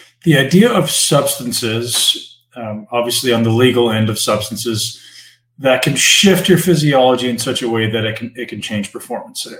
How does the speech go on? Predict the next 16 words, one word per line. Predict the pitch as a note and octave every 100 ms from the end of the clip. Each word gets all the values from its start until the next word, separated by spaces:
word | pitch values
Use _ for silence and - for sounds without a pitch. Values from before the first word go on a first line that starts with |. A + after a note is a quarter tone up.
| -
I |
think | - G#3 G3
we | E3
still, | D#3 - E3+ D#3 D3+
I | -
think | F#3+ F3
that's | D#3+ D#3
the | D#3+
next | B2+ B2 B2 - - -
level | B2+ A#2+ A2+ A2+
of | A2
discovery | A2+ - - A2 A2 G#2+ A2 A2+ - - - _ _
that | C3 A2+
we're | A#2
kind | C#3+ C3
of | A2 -